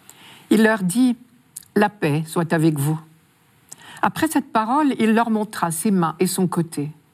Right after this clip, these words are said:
Les disciples furent remplis de joie en voyant le Seigneur. Jésus leur dit de nouveau, « La paix soit avec vous. De même que le Père m'a envoyé, moi aussi, je vous envoie. »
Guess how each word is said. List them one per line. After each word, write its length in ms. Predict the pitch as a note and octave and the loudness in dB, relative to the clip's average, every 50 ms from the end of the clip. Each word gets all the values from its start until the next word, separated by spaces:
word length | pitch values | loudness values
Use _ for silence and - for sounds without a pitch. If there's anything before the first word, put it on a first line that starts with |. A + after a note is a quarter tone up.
| _ _ _ _ _ _ _ _ _ _ _ _ _ _ _ _ _ - | _ _ _ _ _ _ _ _ _ _ _ _ _ _ _ _ _ -2
Les 80 | D3+ C#3+ | 0 0
disciples 520 | C3+ D3 E3 D#3+ - - G3+ F#3+ E3 - | 2 0 -2 -4 -2 0 0 0 0 -2
furent 280 | - - D#3 D3+ C3+ - | -4 -2 -2 -2 -2 -2
remplis 460 | D#3 F3+ F#3+ F#3 F#3+ - - F3 E3+ | 0 0 0 0 -2 -2 0 0 2
de 100 | D3 C#3+ | 2 2
joie 460 | C#3 C3+ B2+ C#3 C#3 D3 C#3+ B2+ - - - _ - | 0 0 -2 -2 0 0 -2 -4 -8 -14 -18 _ -8
en 80 | C#3+ | -4
voyant 260 | C3+ C#3+ D3 C#3+ C#3+ | -2 2 2 2 2
le 100 | C#3+ C#3 | 0 -2
Seigneur. 440 | C3 - - D3+ C#3+ C3+ B2+ B2 B2 A2+ - - _ _ _ _ _ _ - - - - - - - | -2 -4 -4 -4 -4 -2 -2 -4 -4 -8 -12 -18 _ _ _ _ _ _ -20 -20 -20 -18 -18 -16 -6
Jésus 360 | - - A3 A#3+ G3+ D4 D#4+ | 0 2 2 4 6 6 6
leur 140 | D4+ C4 A3+ | 6 4 2
dit 140 | F#3+ A3 A#3 | 0 0 0
de 100 | G3 A3 | 2 2
nouveau, « 440 | G#3 G3+ G3 F3 F3 G#3 G#3+ A3 F#3+ - - - - _ _ _ | 4 4 4 4 4 2 2 0 -4 -8 -16 -20 -20 _ _ _
La 180 | - F#3 F#3 F3 | 2 2 2 2
paix 400 | F3 - - F#3 E3 D3+ C#3 C3+ - | 0 -2 -2 0 0 2 0 -2 -4
soit 320 | - - - C#3 - - | -6 -2 -2 0 2 2
avec 280 | E3+ D3+ D#3+ D#3+ C3 B2+ | 2 4 4 2 2 0
vous. 200 | B2 C3 C3 B2+ - - _ _ _ _ _ _ _ - - _ - _ _ _ | -2 -4 -4 -6 -8 -16 _ _ _ _ _ _ _ -20 -20 _ -20 _ _ _
De 120 | E3+ F#3 F#3+ | 2 2 4
même 420 | G3 G#3+ A3+ A#3 A#3 A#3 A3+ A3 | 4 4 4 4 2 2 0 2
que 100 | - A#3 | 2 2
le 140 | G#3 G#3 G3 | 2 2 2
Père 440 | G#3 - A3+ G#3 F#3+ F3+ E3+ E3+ F3+ | 2 0 0 2 2 2 2 2 4
m'a 160 | F#3 F3+ F3+ - - | 2 2 2 0 0
envoyé, 720 | A3+ A3 G3 F#3 G3 G3 F3+ D#3+ E3 F3 E3+ D3+ D3 - - - | -2 0 2 2 2 2 2 2 2 2 2 2 0 -2 -4 -2
moi 220 | F#3 F3+ F#3 F#3 E3+ | 2 4 4 4 4
aussi, 560 | D#3+ D3+ D#3+ - - - - D3+ C#3 - - _ _ | 2 0 -2 -4 -8 -6 -6 -6 -6 -6 -12 _ _
je 100 | - D3+ | -2 0
vous 280 | C#3+ D3+ D#3+ C#3 C#3+ | 2 4 2 4 4
envoie. » 420 | E3 D#3+ C#3+ B2 B2 C3+ C3 C3+ | 2 0 0 -2 -4 -6 -8 -8